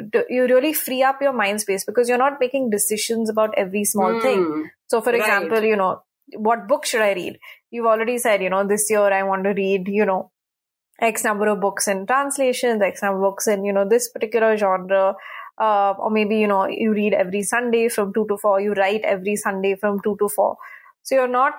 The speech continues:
Speaker 1: really using up, you know, that mind space of, like, getting to your desk or, you know,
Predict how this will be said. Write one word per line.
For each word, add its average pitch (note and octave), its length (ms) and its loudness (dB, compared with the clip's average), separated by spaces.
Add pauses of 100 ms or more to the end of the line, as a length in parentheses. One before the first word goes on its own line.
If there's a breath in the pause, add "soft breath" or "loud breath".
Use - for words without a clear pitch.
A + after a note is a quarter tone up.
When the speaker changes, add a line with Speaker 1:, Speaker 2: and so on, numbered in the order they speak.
Speaker 1:
really A#3+ 280 2
using A3 320 0
up, A3 220 0
you A3+ 100 0
know, G3+ 160 -2
that - 240 -4
mind C#4 420 0
space G#3+ 680 -2
of, - 220 -4
like, - 240 -4 (640 loud breath)
getting C4 340 0
to C4 60 0
your A#3+ 160 4
desk G#3+ 840 0
or, E3 360 2
you A3 160 2
know, - 180 -2